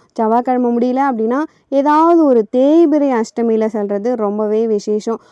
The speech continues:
அப்படி போகும்போது நிச்சயமா உங்களுக்கு முன்னேற்றம் நிச்சயமா கிடைக்கும். இந்த கடன்ல பெரிய கடனா இருந்தாலுமே ஈஸியா உங்களுக்கு பைரவர் வந்து அதை அடைச்சிட்டு உங்க பணப்பெருக்கத்தை அதிகமாக்கி உங்களை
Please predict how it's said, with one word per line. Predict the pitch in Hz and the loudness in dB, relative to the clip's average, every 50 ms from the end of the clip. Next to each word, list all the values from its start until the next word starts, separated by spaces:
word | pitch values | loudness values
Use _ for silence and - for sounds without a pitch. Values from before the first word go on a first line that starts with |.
| _ _ _ | _ _ _
அப்படி | 220 214 208 202 226 214 | -6 -6 -4 -2 -4 -2
போகும்போது | 208 240 254 277 285 277 277 254 254 294 294 | 0 2 2 4 4 4 2 2 2 0 0
நிச்சயமா | 269 240 208 - 240 233 226 233 247 262 277 | -2 -2 -2 -2 -2 -2 0 0 0 0 0
உங்களுக்கு | 269 254 240 226 220 202 - 208 | 0 0 0 0 -2 -2 -4 -6
முன்னேற்றம் | 208 202 208 226 240 262 285 311 311 302 - 269 285 285 277 | -4 -2 0 0 2 2 2 2 0 -2 -2 -4 -2 -2 0
நிச்சயமா | 254 240 226 - 247 226 220 226 226 226 | 0 -2 -2 -4 -4 -4 -2 -2 -2 -2
கிடைக்கும். | 220 220 208 208 202 - 220 220 220 - _ _ _ _ _ _ | -2 -4 -4 -4 -4 -2 -4 -4 -4 -6 _ _ _ _ _ _
இந்த | 262 262 269 294 311 311 330 - | -4 0 2 2 4 2 2 0
கடன்ல | 311 294 294 302 294 277 269 262 262 247 208 | 0 0 0 0 0 0 0 0 -2 -2 0
பெரிய | 226 226 220 214 240 262 277 311 330 339 | 0 0 2 2 2 2 4 4 4 2
கடனா | 320 320 294 285 277 285 269 269 262 | 2 0 0 0 0 0 0 0 -2
இருந்தாலுமே | 240 240 233 233 226 226 220 240 262 302 294 - _ _ _ _ | -2 -2 -2 -2 -2 -2 -2 -2 -4 -4 -6 -10 _ _ _ _
ஈஸியா | 262 277 302 320 339 339 311 - 311 311 311 320 311 294 | 0 4 6 6 6 6 4 4 2 4 4 4 4 2
உங்களுக்கு | 247 226 233 233 226 226 208 233 226 202 | 2 0 0 -2 -2 -2 -2 -4 -4 -2
பைரவர் | 214 208 220 247 262 269 269 254 247 226 | -2 0 0 0 2 2 2 0 0 -2
வந்து | 214 214 214 226 226 262 | -2 -4 -4 -2 -2 -2
அதை | 254 233 214 214 208 196 190 196 - _ _ _ _ 226 | -2 -2 -2 -2 -4 -4 -6 -8 -12 _ _ _ _ -8
அடைச்சிட்டு | 196 202 208 214 247 262 - 285 240 - 277 | -6 -4 -2 -2 -2 -2 -4 -6 -4 -2 -2
உங்க | 277 254 247 226 220 214 196 - | 0 0 0 -2 -2 -4 -2 -2
பணப்பெருக்கத்தை | 220 226 254 294 330 294 294 269 254 240 233 208 214 | -2 0 0 0 0 0 0 -2 -2 -2 -4 -4 -4
அதிகமாக்கி | 202 202 208 214 214 247 277 269 294 285 269 247 233 233 220 240 262 | -4 -2 -2 -2 -2 -2 -2 0 2 2 2 2 0 0 -2 -2 -2
உங்களை | 254 240 220 208 | 0 2 0 0